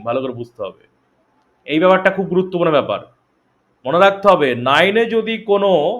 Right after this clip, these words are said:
ইয়ার শুরু হয়, তাহলে শেষ হবে কিন্তু এইটে। যেমন, ভালো করে মনে রাখবে, যদি সানডে, সানডেতে, সানডে না, ধরো সাপোজ, আহ, ঠিক আছে, সানডেই ধরো, সানডে থেকে ধরো কোনো উইক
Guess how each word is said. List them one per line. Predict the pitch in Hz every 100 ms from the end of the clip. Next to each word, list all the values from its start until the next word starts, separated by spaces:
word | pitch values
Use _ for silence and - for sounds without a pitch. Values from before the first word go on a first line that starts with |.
| - -
ইয়ার | 151 165 -
শুরু | 180 180
হয়, | 147 92 - _ _ _ _
তাহলে | 123 120
শেষ | - 170 185
হবে | 190 185
কিন্তু | 190 185 131
এইটে। | 139 139 104 _ _ _ _ _ _ _
যেমন, | 156 190 170 175
ভালো | 143 147
করে | 156
মনে | 160 165
রাখবে, | 123 107 139 - _ _ -
যদি | 143 165 139 160 - _ _
সানডে, | 151 147 165 139 95 - _ _ _ _ _
সানডেতে, | 139 147 170 180 202 196 135 135
সানডে | 165 170
না, | 160 139
ধরো | 151 175 170
সাপোজ, | 160 170 165 165 - _ _ 127
আহ, | 139 139 143 -
ঠিক | 196
আছে, | 190 180
সানডেই | 165 170 165
ধরো, | 127 98 - _ _ _ _ _
সানডে | 151 156 175
থেকে | 185 185
ধরো | 175 180
কোনো | 175 165
উইক | 156